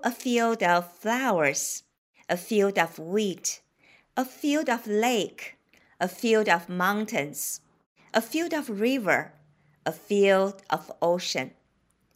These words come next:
In nineteen twenty, Einstein realized that field, specifically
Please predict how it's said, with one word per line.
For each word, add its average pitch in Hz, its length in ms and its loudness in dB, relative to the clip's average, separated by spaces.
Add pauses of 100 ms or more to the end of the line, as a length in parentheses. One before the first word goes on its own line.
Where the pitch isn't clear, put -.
(640)
In 233 160 4
nineteen 330 460 0
twenty, 214 720 0 (260)
Einstein 208 840 4
realized 175 920 2
that 160 360 0 (360)
field, 220 760 2 (480)
specifically 214 880 2